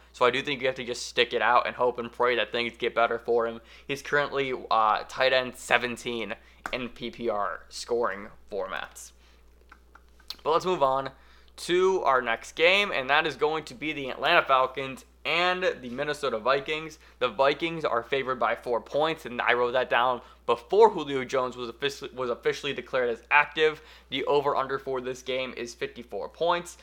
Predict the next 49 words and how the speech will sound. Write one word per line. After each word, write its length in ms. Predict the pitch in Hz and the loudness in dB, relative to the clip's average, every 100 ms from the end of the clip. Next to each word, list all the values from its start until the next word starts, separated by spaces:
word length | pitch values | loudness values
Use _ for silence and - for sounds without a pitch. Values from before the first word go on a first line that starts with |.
| - - | -20 -14
This 120 | 120 | -10
is 80 | 117 | -2
going 200 | 131 127 | -2 0
to 60 | |
be 100 | 131 | -4
Atlanta's 400 | 120 127 120 113 | -4 -4 -8 -8
first 300 | - 131 - | -2 -2 0
game 160 | 131 123 | -4 -2
without 260 | 120 98 - | -4 -4 -2
head 220 | 107 110 | -2 0
coach 260 | 117 113 | -4 -2
Dan 240 | - 107 104 | -4 -2 -4
Quinn. 380 | - 147 151 151 - | -2 0 -2 -6 -16
Raheem 320 | - 123 120 120 | -10 -4 -4 -2
Mor-, 240 | 120 123 | -2 -2
Morris, 320 | 127 127 127 | -2 -2 -2
the 200 | - 127 | -6 -8
defensive 400 | 123 - 123 - | -6 -4 -6 -8
coordinator, 500 | - 139 139 139 139 | -4 0 2 2 2
is 140 | 120 - | -2 -4
taking 320 | 120 113 113 | -4 -4 -2
over 320 | 131 117 127 - | -2 0 -6 -2
as 140 | 127 117 | -2 -2
the 80 | 120 | -6
interim 380 | - 139 127 123 | -4 -4 -4 -4
head 220 | 107 - | -6 0
coach. 400 | 180 185 - - - - - | 0 0 -4 -16 -20 -20 -10
And 220 | 131 143 | -2 -2
Dalvin 360 | 135 135 147 139 | 4 6 4 0
Cook 340 | - 151 147 | 0 -2 0
is 220 | 147 139 117 - | 0 2 -2 -8
out 320 | - 113 131 127 | 0 4 4 2
with 220 | 131 135 | -4 -4
an 100 | 131 - | -12 -4
adductor 480 | 107 120 123 123 127 | 2 4 4 -2 -6
strain, 340 | - 127 127 123 | -8 -4 -4 -4
so 120 | 123 | -2
that 140 | 127 | -2
means 140 | 135 120 - | -2 -6 2
Alexander 500 | 135 151 147 151 143 | 4 4 4 2 4
Mattison 500 | 139 135 131 135 127 - - - | 4 4 2 -2 -2 -14 -14 -6
gets 160 | 139 | -4
his 160 | 127 - | -4 -6
first 320 | 143 147 - | -4 -4 -4
career 460 | - 135 131 135 - - | -4 0 2 2 -2 -4
N 100 | 123 | 0
F 240 | 131 123 131 | 2 2 4
L 140 | 120 | 2
start 460 | - - 120 113 | 0 2 4 4